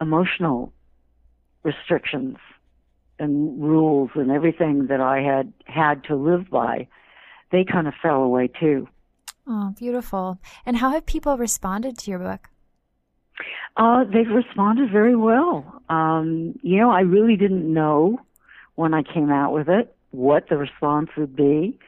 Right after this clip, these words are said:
Speaker 1: but it's, it's been positive. It's been totally positive.
Speaker 2: I, everyone, you guys, everyone listening, truly check this book out because I, you know, I,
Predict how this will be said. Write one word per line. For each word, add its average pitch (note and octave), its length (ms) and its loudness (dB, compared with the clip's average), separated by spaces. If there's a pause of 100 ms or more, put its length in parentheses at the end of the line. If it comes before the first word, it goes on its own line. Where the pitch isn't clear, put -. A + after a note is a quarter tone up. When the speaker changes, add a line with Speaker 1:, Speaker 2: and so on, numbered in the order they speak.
(440)
Speaker 1:
but D#3 340 0
it's, E3 220 -4 (840)
it's - 180 -4 (320)
been F3+ 260 0
positive. D#3+ 600 -2 (360)
It's - 100 -20
been F3 160 -2
totally G3+ 360 0
positive. G3+ 640 -4 (500)
Speaker 2:
I, G#3+ 320 -4 (360)
everyone, D4+ 400 -2
you D#4 100 -10
guys, B3 280 2
everyone A#3+ 300 0
listening, A3 460 -6
truly G3+ 400 -6
check G#3 220 -6
this F#3+ 140 -8
book F#3 180 -4
out E3+ 200 0
because F3 540 -4 (100)
I, G#3 540 -2
you G#3 140 -6
know, F#3+ 140 -2
I, B3+ 240 2